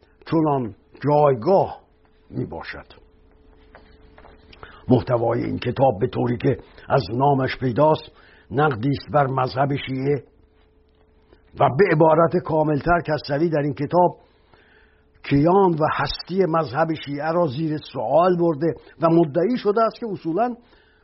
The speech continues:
وجود یک چنین مذهبی ساختگی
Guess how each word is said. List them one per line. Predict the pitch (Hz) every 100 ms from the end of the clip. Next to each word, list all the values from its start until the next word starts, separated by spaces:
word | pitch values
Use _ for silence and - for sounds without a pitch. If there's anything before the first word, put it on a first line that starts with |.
| -
وجود | 156 160 247 262
یک | 240 202 196 - -
چنین | 175 180 175 180
مذهبی | 175 120 214 240 - 170
ساختگی | 175 160 - 156 180 202